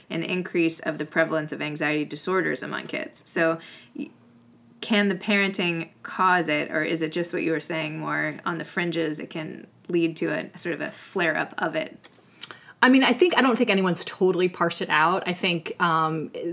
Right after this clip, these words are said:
Speaker 2: what, what I've heard from everyone from college counseling center directors who are seeing, you know, huge explosions. I mean, the, the statistics are actually, especially among young adults, y-, college students are alarming. You know, the latest research shows that about twenty-two percent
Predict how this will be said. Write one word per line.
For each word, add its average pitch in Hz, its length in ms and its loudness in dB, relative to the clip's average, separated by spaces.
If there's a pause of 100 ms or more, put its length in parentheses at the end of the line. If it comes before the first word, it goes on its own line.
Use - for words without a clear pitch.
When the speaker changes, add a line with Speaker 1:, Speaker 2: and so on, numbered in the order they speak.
(220)
Speaker 2:
what, 220 440 4
what 220 240 4
I've 185 180 2
heard 165 380 2
from 160 500 -2 (840)
everyone 214 240 6
from 175 220 -2
college 160 320 0
counseling 214 340 0
center 190 220 2
directors 170 540 2
who 165 80 -2
are 160 80 0
seeing, 165 480 0
you 165 60 -2
know, 151 60 -4
huge 226 640 4
explosions. 156 760 0
I - 40 -2
mean, 180 120 4
the, 170 80 2
the 175 180 0
statistics 208 640 0
are 160 80 2
actually, 156 400 0
especially 190 240 0
among 156 180 0
young 151 160 0
adults, 156 500 -4
y-, 165 300 -8
college 165 240 2
students 156 300 -4
are - 100 -6
alarming. - 720 -6
You 151 120 -6
know, 156 160 -4
the 160 260 -4
latest 165 480 0
research 160 440 -2
shows 156 340 0
that 151 80 -6
about 147 240 -2
twenty-two 202 480 -2
percent 160 600 -4